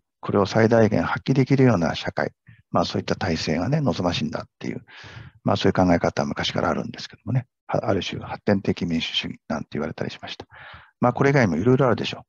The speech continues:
う。だからそういう人間中心といってもいろんな考え方があるねという、こういうことは覚えておかなきゃいけない。さて、改めてだけど、土木の原点、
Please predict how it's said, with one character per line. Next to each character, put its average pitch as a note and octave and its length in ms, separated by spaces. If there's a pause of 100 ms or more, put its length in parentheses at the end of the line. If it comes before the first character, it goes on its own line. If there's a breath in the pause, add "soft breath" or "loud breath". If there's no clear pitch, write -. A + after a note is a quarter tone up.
う。 - 40
だ - 40
か - 440
ら A2 40
そ A#2+ 160
う - 20
い B2 40
う - 40
人 B2 180
間 A#2+ 140
中 A#2 160
心 - 220
と - 120
い - 40
っ - 80
て - 100
も - 80
い F2+ 60
ろ F#2+ 100
ん - 20
な F2+ 100
考 F2 120 (120)
え F2 60
方 D#2+ 220
が D2 120
あ D2+ 60
る C#2+ 100
ね - 140
と - 140
い - 80
う、 - 20 (880 soft breath)
こ - 80
う - 20
い - 20
う - 20
こ C3+ 100
と - 100
は C#2+ 380
覚 - 160
え D#2 40
て - 100
お - 20
か - 60
な - 100
き - 80
ゃ - 40
い - 40
け - 120
な - 140
い。 - 120 (1500 loud breath)
さ C3+ 240
て、 E2+ 160
改 A#2+ 300
め G#2 120
て - 200 (140)
だ - 100
け - 80
ど、 - 120
土 A#2 140
木 C3 220
の - 160
原 G#2+ 200
点、 - 200